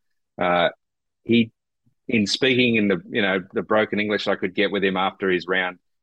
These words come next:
uh, on Sunday, you could see he was very proud of Tom, but motivated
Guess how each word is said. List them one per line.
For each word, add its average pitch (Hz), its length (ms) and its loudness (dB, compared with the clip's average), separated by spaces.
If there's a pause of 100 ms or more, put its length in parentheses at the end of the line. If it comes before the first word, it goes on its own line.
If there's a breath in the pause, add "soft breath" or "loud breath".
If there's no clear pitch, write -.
(160)
uh, 92 40 0 (160)
on 87 120 -2
Sunday, 92 560 2 (400)
you 117 160 -4
could 143 180 -2
see 165 280 2
he 101 100 0
was 98 220 0 (120)
very 104 340 0
proud 117 340 0
of 123 120 -4
Tom, 165 380 -4 (420)
but 98 200 2 (600)
motivated 101 760 0